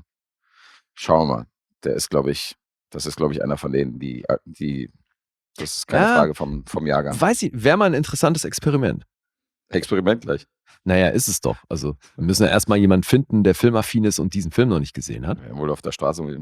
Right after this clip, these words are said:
Speaker 1: wie man, wie man aufgabeln könnte, wenn wir den Film hier vorsetzen können.
Speaker 2: Ja, probieren
Speaker 1: Ja,
Speaker 2: wir
Speaker 1: hast
Speaker 2: mal
Speaker 1: ja
Speaker 2: aus.
Speaker 1: weggeschickt. Unsere erste Testperson, die wir, der wir Snatch zeigen konnten.
Speaker 2: <laughs> Du bist
Speaker 1: Ist er abge-,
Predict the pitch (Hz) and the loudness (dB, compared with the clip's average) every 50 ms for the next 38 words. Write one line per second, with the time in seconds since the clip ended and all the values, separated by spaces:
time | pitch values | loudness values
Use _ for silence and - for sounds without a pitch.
0 | 78 53 57 69 76 78 76 - - - - - _ - 82 82 85 - - 104 | -12 -12 -12 -10 -10 -10 -10 -10 -12 -14 -18 -18 _ -8 -6 -4 0 2 2 2
1 | 101 - 82 76 73 73 67 73 71 71 73 76 76 73 - - 101 90 82 - | 2 2 2 2 0 -2 -4 -6 -6 -6 -4 -4 -6 -6 -4 -4 -4 -4 -4 -6
2 | - 71 67 69 67 - - - 71 67 76 78 _ _ _ _ _ _ _ _ | -6 -6 -6 -6 -8 -10 -10 -10 -10 -10 -10 -12 _ _ _ _ _ _ _ _
3 | _ _ - 85 85 73 - - - - - - 92 92 95 80 92 78 78 117 | _ _ -2 0 0 0 0 -2 -2 2 4 4 4 4 4 4 4 4 4 4
4 | 113 131 - 117 - - 71 67 - - - _ _ _ _ - 80 80 76 64 | 4 4 2 0 -4 -4 -6 -8 -10 -16 -20 _ _ _ _ -10 -6 -4 -2 -2
5 | 76 76 76 76 - 87 71 - - 82 67 69 73 69 71 67 73 71 69 65 | -2 -2 -4 -2 -2 -2 -2 -2 -4 -6 -6 -6 -6 -8 -6 -6 -6 -6 -6 -6
6 | 73 - _ _ _ _ _ _ - - - - - 85 76 78 - 92 92 85 | -10 -16 _ _ _ _ _ _ -10 -10 -8 -4 -2 -2 -2 -2 0 0 0 0
7 | - - - 82 76 73 - - 80 - 55 69 71 - - - 147 151 135 113 | 0 0 0 0 0 0 -2 -2 -4 -4 -4 -8 -14 -12 -4 0 0 2 4 4
8 | 117 113 - - - - - - _ - 131 110 - - 98 92 107 - - 120 | 4 2 2 0 -8 -12 -12 -6 _ -2 -2 -2 0 4 4 4 4 4 4 2
9 | 104 | 2